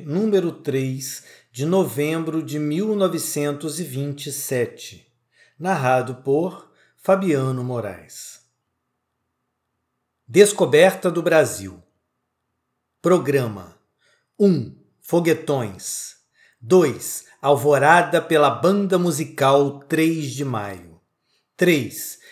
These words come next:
missa com sermão obrigatório e leilão no final para as obras da igreja. Quatro, passeata do Batalhão Escolar e sessão cívica no grupo local.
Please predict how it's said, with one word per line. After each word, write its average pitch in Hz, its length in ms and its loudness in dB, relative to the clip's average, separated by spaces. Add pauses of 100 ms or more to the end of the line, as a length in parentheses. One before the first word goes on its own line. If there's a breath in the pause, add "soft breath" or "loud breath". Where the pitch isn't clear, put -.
(160 soft breath)
missa 185 560 0
com 175 180 0
sermão 170 640 -2
obrigatório 156 920 2
e 156 40 2
leilão 160 640 0
no 170 140 -4
final 139 560 2
para 151 180 4
as 143 200 -2
obras 135 460 2
da 127 140 -2
igreja. 101 640 -10 (720 soft breath)
Quatro, 131 560 2 (320 soft breath)
passeata 175 760 4
do 160 120 -4
Batalhão 165 640 2
Escolar 151 680 4
e 147 60 -4
sessão 156 440 -2
cívica 220 680 -2
no 208 160 0
grupo 156 400 -4
local. 139 640 -2